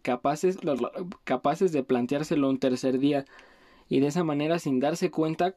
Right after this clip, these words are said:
como tiene que ser, se volverá un hábito y ese hábito generará progreso y avance y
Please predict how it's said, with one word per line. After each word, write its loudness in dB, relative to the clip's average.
como -2
tiene 2
que 0
ser, 0
se -6
volverá 0
un 0
hábito 0
y 4
ese -2
hábito 0
generará 0
progreso 0
y 4
avance 0
y 2